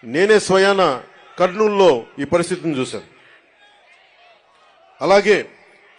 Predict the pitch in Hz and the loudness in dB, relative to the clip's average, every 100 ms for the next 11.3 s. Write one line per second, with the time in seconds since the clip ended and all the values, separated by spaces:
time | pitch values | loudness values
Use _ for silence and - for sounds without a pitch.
0 | _ 120 190 220 233 226 135 - - - | _ -2 0 4 6 6 2 -8 -20 -20
1 | _ _ _ 113 226 220 240 208 208 208 | _ _ _ -2 -2 0 -2 -2 -2 -4
2 | 180 160 180 180 190 208 214 196 120 - | -6 -6 -4 0 0 0 2 2 0 -10
3 | _ _ _ - 240 233 226 214 233 220 | _ _ _ 0 2 2 0 2 4 2
4 | - 226 214 214 170 190 214 214 214 202 | -2 -2 -2 -2 -2 0 0 0 -2 -4
5 | 190 185 180 185 180 156 123 90 - - | -4 -6 -12 -14 -12 -10 -12 -16 -20 -20
6 | _ _ _ _ - 180 - 226 214 208 | _ _ _ _ -4 -4 2 2 4 6
7 | 190 196 214 214 196 170 185 185 180 185 | 6 6 4 4 2 4 4 4 2 -2
8 | - - - _ 131 143 185 208 180 190 | -12 -20 -20 _ -10 -2 0 0 0 0
9 | 190 202 180 156 - - _ _ - 151 | 0 -2 -2 -2 -8 -20 _ _ -10 0
10 | 180 214 214 196 190 180 139 127 - - | 0 2 -2 -2 0 0 -2 -8 -18 -8
11 | 165 170 135 | -2 -2 -4